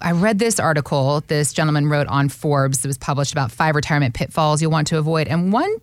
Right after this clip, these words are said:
point that he made mention of really surprised me. He, it's called lack of permission. And he was going through this subject matter about how people get to this phase of life, they finally have money, and they, they have, they sit there waiting for somebody to tell them it's okay to spend it.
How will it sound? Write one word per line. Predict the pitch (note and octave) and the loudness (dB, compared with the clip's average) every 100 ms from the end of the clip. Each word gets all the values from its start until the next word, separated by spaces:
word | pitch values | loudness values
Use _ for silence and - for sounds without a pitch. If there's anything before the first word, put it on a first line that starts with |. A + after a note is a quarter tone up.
| - | -12
point | - G3+ G3 | -2 -2 0
that | F3+ | -2
he | E3+ G3 F#3 | -2 -2 -2
made | E3+ E3+ C#3+ | -2 -2 0
mention | E3 D#3 | -2 -2
of | D#3 C#3 C#3 D3+ | -2 -2 -4 -2
really | G3+ B3 B3+ A#3+ A#3 | -2 0 0 -2 -2
surprised | - G3 - D3+ C3+ C3 | -2 -4 0 0 0 -2
me. | B2+ A2+ | -6 -8
He, | D3 E3 D#3 D#3 | -8 -8 -8 -8
it's | C#3+ | -10
called | - E3+ D#3+ | -4 -2 0
lack | D3 E3 F3+ A#3+ | 0 -2 -2 -2
of | G#3 | -4
permission. | - E3 E3 D3+ - D3 C3+ D3+ - - - - | -2 0 0 0 0 -2 -4 -6 -12 -16 -10 -2
And | F#3 | 0
he | F#3 F#3 | 2 0
was | F3+ F3 - - - | 0 0 -4 -10 -6
going | F#3+ G3 | 0 0
through | F3+ | 0
this | E3+ - | -2 0
subject | F3 D#3+ E3+ | 0 -2 -2
matter | E3 D#3+ D#3+ D#3 | 0 2 2 2
about | E3+ E3 D#3+ | 0 0 2
how | D3 E3 | 2 -2
people | - B3 A#3 F#3+ | -2 -4 -2 0
get | E3+ - G3 | 0 -2 -2
to | |
this | G3 G3+ | -2 -2
phase | - F3+ | 0 -2
of | F#3 | -2
life, | D3+ C#3+ D3 | -2 -2 -2
they | D#3 | -2
finally | - E3 F3+ | 0 2 2
have | E3+ E3 | 2 2
money, | E3 D#3 D#3 - | 2 2 0 -2
and | F3+ F3+ F3 D#3 | 0 2 2 0
they, | F3 F3+ F3 - | 0 0 -2 -10
they | D3 E3+ F3 | -8 -2 -2
have, | F#3 - | -2 -2
they | F3+ | -2
sit | F3 - | -2 -2
there | A#3+ G#3+ | -2 0
waiting | G#3 G#3+ | 2 0
for | G3 | 0
somebody | G#3 G3 F#3 | 0 0 0
to | - | -2
tell | D3+ G3+ | -6 -4
them | G#3 F#3 | -2 -2
it's | E3 | -2
okay | E3 - F#3+ | -4 -2 -2
to | D#3+ | -2
spend | - - E3+ C#3+ | -4 -2 -2 0
it. | A#2 D#2+ - | -4 -8 -10